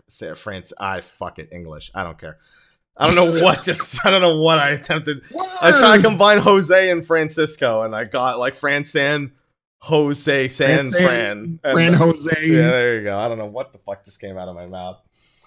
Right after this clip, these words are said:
Speaker 1: Uh, but yeah, we're gonna be attending, we're gonna be attending that, both of us, as we said at the start of the show.
Speaker 2: So if you see us anywhere, say hi. Use your words. We don't bite hard.
Speaker 1: Hard?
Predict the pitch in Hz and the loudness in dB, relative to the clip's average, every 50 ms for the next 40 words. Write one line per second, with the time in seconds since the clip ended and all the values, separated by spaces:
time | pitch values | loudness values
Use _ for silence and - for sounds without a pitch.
0 | _ _ _ - 135 147 151 151 - 170 170 180 220 285 311 262 214 196 220 226 | _ _ _ 0 2 2 2 0 -2 -6 -4 -2 0 2 2 0 0 -2 -4 -6
1 | 226 214 190 208 202 196 - 165 165 160 - 170 180 190 170 165 151 - 160 190 | -6 -6 -6 -8 -10 -8 -8 -8 -8 -6 -8 -8 -6 -6 -8 -8 -8 -8 -8 -8
2 | 214 214 185 160 160 151 139 147 127 123 123 117 107 101 101 98 - _ _ 104 | -6 -6 -6 -6 -6 -6 -6 -8 -8 -8 -10 -10 -10 -10 -10 -10 -12 _ _ -10
3 | 107 98 - 98 90 92 110 - - - _ - 101 95 - 92 - - 92 87 | -10 -8 -8 -8 -8 -8 -10 -10 -14 -20 _ -20 -20 -20 -18 -18 -16 -14 -16 -16
4 | 80 87 87 - 90 85 85 95 117 - - 82 85 87 _ _ _ - - - | -16 -20 -20 -20 -18 -18 -16 -18 -18 -18 -18 -18 -18 -20 _ _ _ -20 -20 -20
5 | - - - 143 151 151 156 156 156 156 156 156 147 147 - 135 151 160 165 165 | -14 -4 -2 0 2 2 2 4 4 4 4 2 2 0 0 2 4 4 4 4
6 | 165 165 160 160 160 160 160 156 147 - - 131 139 165 175 180 170 - - - | 6 6 6 6 6 6 4 4 2 0 -2 0 0 0 2 0 0 0 -2 -2
7 | - - - 110 98 127 147 135 131 147 175 165 - 160 165 143 104 107 127 147 | -2 -4 -4 -4 -4 -4 -2 0 0 0 0 0 0 0 0 0 0 -2 -2 -4
8 | 170 175 175 185 202 _ _ _ _ _ _ _ _ _ 98 131 151 139 135 135 | -4 -6 -8 -10 -14 _ _ _ _ _ _ _ _ _ -4 -2 0 0 2 2
9 | 151 180 175 165 - - 123 147 165 160 131 104 117 127 151 156 - _ _ _ | 2 2 0 -4 -4 -4 -2 0 0 0 -2 -2 -4 -4 -4 -4 -6 _ _ _
10 | _ _ 131 117 107 123 135 143 151 165 175 - _ _ _ _ _ _ _ _ | _ _ -12 -8 -4 -4 -4 -4 -6 -10 -14 -18 _ _ _ _ _ _ _ _
11 | _ - _ _ _ _ _ _ _ _ _ _ _ _ _ _ _ _ _ _ | _ -20 _ _ _ _ _ _ _ _ _ _ _ _ _ _ _ _ _ _
12 | _ _ _ _ _ - - 104 156 185 123 85 - - 87 | _ _ _ _ _ -12 -8 -6 -4 -4 -6 -8 -12 -16 -20